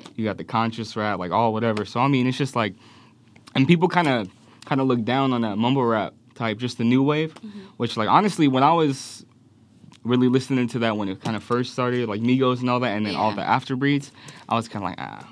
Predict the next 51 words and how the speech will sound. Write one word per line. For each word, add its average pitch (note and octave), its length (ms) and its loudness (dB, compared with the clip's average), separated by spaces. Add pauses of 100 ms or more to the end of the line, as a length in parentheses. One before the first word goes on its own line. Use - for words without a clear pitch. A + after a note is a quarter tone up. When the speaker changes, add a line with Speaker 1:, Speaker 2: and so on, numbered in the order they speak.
(100)
Speaker 2:
Yeah, A#3+ 180 -2
I - 20 0
Speaker 1:
it's - 0 -
Speaker 2:
was C4+ 100 -2
like, C#4+ 140 0
Speaker 1:
whatever." D4+ 160 -8
Speaker 2:
"Mm, F4 160 -2
I G4 120 0
don't B4 140 -10 (100)
know F4 60 0
how E4+ 80 2
Speaker 1:
But, - 20 4
Speaker 2:
I - 40 4
Speaker 1:
like, - 140 2
Speaker 2:
feel - 140 -2
about A#3 100 -4
Speaker 1:
yeah, - 240 2
Speaker 2:
this." - 120 -2
And C3 120 0
then D3+ 100 2
Speaker 1:
exactly, E3 260 0
Speaker 2:
over B2 100 0
time, D3 140 2
Speaker 1:
right? D3+ 60 -2
Speaker 2:
I - 40 0
was B3 80 -6
like, C4 160 -6
"Okay, D4+ 320 -6
Speaker 1:
Yeah, D3 180 4
Speaker 2:
I, - 40 2
Speaker 1:
it B2 100 -2
grows C#3+ 300 6
Speaker 2:
I B2+ 40 2
can - 0 -
Speaker 1:
on A#2 60 2
Speaker 2:
get A2 80 2
Speaker 1:
you G#2+ 60 -2
Speaker 2:
with F#2 100 -10
Speaker 1:
for A2+ 80 -4
Speaker 2:
it," A2+ 60 -4
Speaker 1:
sure. A#2 240 -2
Speaker 2:
you A#2+ 140 -6
know? B2 120 -12
Speaker 1:
And C3 160 4
the B2+ 40 4
more, C#3+ 440 2
I C3+ 80 2
mean, C3 220 2
kids D#3+ 240 -2
are, C3+ 80 -2
like, D#2+ 220 -8